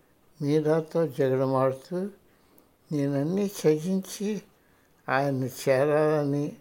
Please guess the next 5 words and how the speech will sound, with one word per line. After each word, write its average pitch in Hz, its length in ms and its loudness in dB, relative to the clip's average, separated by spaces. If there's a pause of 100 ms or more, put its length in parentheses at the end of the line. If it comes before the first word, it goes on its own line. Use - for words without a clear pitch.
(300)
అనుకోవడాన్ని 139 920 -2 (720)
ఆయన 107 280 -4 (200)
చాలా 190 340 2
తీవ్రంగా 147 720 2
తీసుకొని 135 720 -6